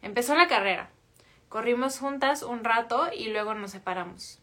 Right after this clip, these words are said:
Hacia la mitad del trayecto vi a la novia de Craig corriendo delante de mí. Siempre he pensado en la expresión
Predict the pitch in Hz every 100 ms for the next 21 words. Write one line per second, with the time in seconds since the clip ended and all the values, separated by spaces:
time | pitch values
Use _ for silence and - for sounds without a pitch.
0 | _ _ _ _ - 190 202 196 202 196
1 | 208 226 240 240 240 240 220 - 214 220
2 | 202 202 202 202 196 190 202 202 240 226
3 | 226 196 208 214 214 220 190 180 185 185
4 | 185 226 277 _ _ _ - - - 240
5 | 233 277 277 285 277 262 226 220 220 233
6 | 220 196 190 185 - 208 202 202 220